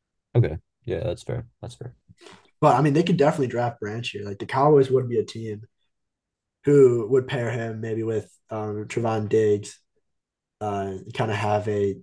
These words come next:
Speaker 2: a <laughs> little bit of, like, an all or nothing defensive backfield.
Speaker 1: <laughs>
Speaker 2: Actually, I kinda like that. And then we know Jerry Jones love Al-, loves Alabama guys, so.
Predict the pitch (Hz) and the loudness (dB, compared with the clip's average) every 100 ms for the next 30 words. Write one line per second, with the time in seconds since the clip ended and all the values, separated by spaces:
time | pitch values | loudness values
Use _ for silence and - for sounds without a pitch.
0 | - 101 - - - - 131 135 123 117 | -10 -12 -10 -12 -10 -10 -4 0 0 -2
1 | 113 120 110 117 113 110 107 113 110 110 | -2 -2 -2 -2 -2 -6 -6 -6 -8 -10
2 | - _ _ _ _ _ _ - 120 113 | -14 _ _ _ _ _ _ -8 -6 -4
3 | 104 107 104 104 - 110 107 - - _ | -6 -6 -6 -6 -6 -4 -4 -6 -14 _
4 | - _ _ _ _ _ _ _ _ _ | -20 _ _ _ _ _ _ _ _ _
5 | _ _ _ _ _ _ _ _ _ - | _ _ _ _ _ _ _ _ _ -2
6 | 156 196 180 202 160 139 135 104 95 - | 2 4 6 6 6 6 2 -4 -10 -8
7 | - 139 143 175 185 - 143 143 135 127 | -2 2 4 8 8 8 6 6 4 2
8 | 120 120 113 110 - 120 120 110 107 107 | -2 -4 -4 -8 -8 -8 -8 -8 -10 -10
9 | 107 104 104 104 104 104 - 104 107 | -10 -10 -10 -8 -8 -10 -10 -10 -10